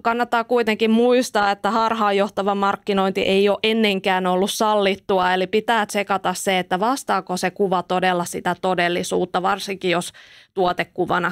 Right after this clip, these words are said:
käyttää. Toki sit tällaisia oikeasti luovia ja erikoisia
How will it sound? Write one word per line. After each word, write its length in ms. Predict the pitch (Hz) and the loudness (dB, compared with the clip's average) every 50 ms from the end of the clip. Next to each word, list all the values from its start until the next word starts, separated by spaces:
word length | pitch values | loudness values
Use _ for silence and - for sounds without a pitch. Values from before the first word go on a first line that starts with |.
| - - | -4 -6
käyttää. 640 | 196 - - 196 - - _ _ - - - 240 - - _ _ _ _ _ _ _ _ _ _ _ _ | -6 -4 -4 -4 -6 -6 _ _ -6 -4 -4 -4 -4 -8 _ _ _ _ _ _ _ _ _ _ _ _
Toki 280 | 254 269 - - 240 226 | -4 -2 0 0 0 0
sit 240 | 220 202 208 - | 0 -2 -2 -2
tällaisia 520 | - 185 185 185 185 180 - 196 175 165 - | -2 0 0 0 0 -2 0 0 0 0 2
oikeasti 600 | 190 185 190 185 - 180 180 175 - - 180 170 | 2 0 0 0 0 -2 -2 -2 -2 -2 0 2
luovia 760 | 175 175 180 185 185 185 185 175 175 170 175 170 165 170 165 | 4 4 4 4 4 4 2 2 0 0 0 0 0 0 0
ja 180 | 165 165 160 - | 0 0 0 0
erikoisia 1080 | 180 180 180 180 180 175 175 - 185 175 175 175 180 180 - - 180 170 170 170 170 | 0 0 0 0 -2 -2 -2 -2 -2 0 0 0 0 -2 -2 -2 0 0 2 2 0